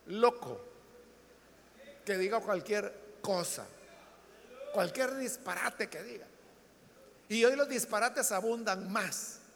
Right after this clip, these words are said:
no porque antes hubieran menos disparates,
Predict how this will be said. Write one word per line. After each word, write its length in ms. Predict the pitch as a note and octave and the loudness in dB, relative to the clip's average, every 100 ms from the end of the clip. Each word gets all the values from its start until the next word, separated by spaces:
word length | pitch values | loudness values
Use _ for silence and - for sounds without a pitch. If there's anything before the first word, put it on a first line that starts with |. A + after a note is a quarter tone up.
| - - - - - - - - - - | -20 -20 -20 -20 -20 -20 -20 -20 -20 -6
no 400 | G#3 A#3+ C4+ D#4 | -2 6 8 8
porque 420 | D4 C4 A3+ G#3 - | 6 4 4 2 4
antes 440 | A3+ A3 A3+ - | 2 4 2 2
hubieran 420 | G3+ G#3+ G#3+ F#3 G3 | 2 4 2 2 6
menos 320 | F4+ F#4+ D#4 | 6 6 2
disparates, 720 | A3+ - G3+ F3 - C#3 | 0 0 0 0 -4 -10